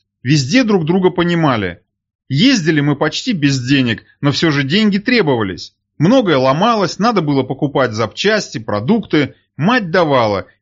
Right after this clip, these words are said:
я и сам прирабатывал. Странные работы попадались. То перепечатывал пословицы, а в десятом классе пришлось притвориться преподавателем.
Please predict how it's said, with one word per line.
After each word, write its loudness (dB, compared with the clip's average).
я 0
и 2
сам -2
прирабатывал. -2
Странные 0
работы 0
попадались. -2
То 0
перепечатывал 0
пословицы, -2
а 0
в -4
десятом -2
классе 0
пришлось 0
притвориться -2
преподавателем. -2